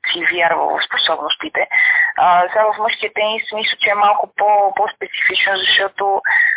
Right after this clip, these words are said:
а, мъжете са... Там нещата по-логично се, се случват. Сега Григор, според мен, е, има и той адски голям потенциал на моменти, според мен просто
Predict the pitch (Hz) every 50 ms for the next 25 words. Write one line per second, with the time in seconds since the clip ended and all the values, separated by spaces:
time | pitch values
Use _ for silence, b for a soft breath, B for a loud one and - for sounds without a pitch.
0 | B B - - 196 196 196 190 190 190 190 196 196 202 202 202 202 - 208 -
1 | - - - 202 202 202 202 202 202 190 B B B B B - - - - 220
2 | 226 226 226 220 - - - 220 214 214 - 226 226 226 - - - - - -
3 | 214 208 214 202 196 185 202 - - - 160 170 - - 151 165 160 156 - -
4 | - - - - - - - 156 160 165 - 175 175 180 - - 208 196 196 196
5 | 208 - - - 190 208 - - - _ _ _ - - - - 196 185 180 185
6 | 196 208 208 208 208 202 190 - _ _ - - 185 190 190 190 190 - _ -
7 | 190 202 196 - - _ - - - 175 185 185 175 - - 180 165 165 170 165
8 | 165 165 - - 165 - - 160 165 165 - - 175 180 185 190 190 185 190 190
9 | 196 190 - - - - - 175 165 170 180 185 190 180 - - 185 185 202 -
10 | - - -